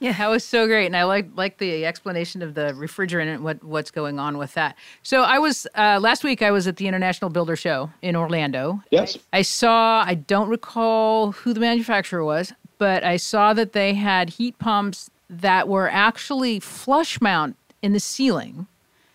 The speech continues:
Speaker 2: And then there
Speaker 3: Yes.
Speaker 2: was one that was more like a radiator type, right? It's down on the twenty-four inches from the
Speaker 3: Yes.
Speaker 2: twenty-four inches from the floor. Now, is that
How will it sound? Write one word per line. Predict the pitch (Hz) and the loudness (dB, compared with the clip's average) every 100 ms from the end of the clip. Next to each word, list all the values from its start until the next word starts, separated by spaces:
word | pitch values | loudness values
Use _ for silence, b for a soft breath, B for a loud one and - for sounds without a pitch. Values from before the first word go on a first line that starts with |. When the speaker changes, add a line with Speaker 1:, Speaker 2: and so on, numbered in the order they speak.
| _ - | _ -4
Speaker 2:
And | 185 185 | 0 2
then | 180 | 2
there | 175 | 2
Speaker 3:
Yes. | 180 | 2
Speaker 2:
was | 185 175 - | 0 0 -2
one | 170 190 202 202 208 208 196 165 | -4 0 2 2 2 0 -2 -4
that | 196 185 | 0 0
was | 180 190 180 175 - - | 0 -2 -2 -2 -6 -2
more | 214 208 208 202 190 | 4 6 6 4 4
like | 185 175 | 2 2
a | 170 | -2
radiator | 147 147 180 180 170 156 147 135 | -6 -6 -2 -2 -2 -4 -4 -6
type, | 175 139 - | -4 -4 -2
right? | 160 151 | -2 -2
It's | 147 - | -4 -6
down | 170 165 165 165 | 0 2 2 0
on | 160 160 | -2 0
the | 151 147 147 b b | 0 0 -4 b b
twenty-four | - 226 202 202 180 | 0 2 4 2 2
inches | 180 185 | 2 2
from | 151 196 190 | 6 6 6
the | 165 | 2
Speaker 3:
Yes. | - - | -4 -4
Speaker 2:
twenty-four | 220 202 202 196 | 0 0 0 -2
inches | 175 180 | -2 -6
from | - 185 | -6 -6
the | 156 | -6
floor. | - 196 160 | -4 0 0
Now, | 156 151 | 0 -2
is | 151 | -2
that | 185 165 165 | 0 2 0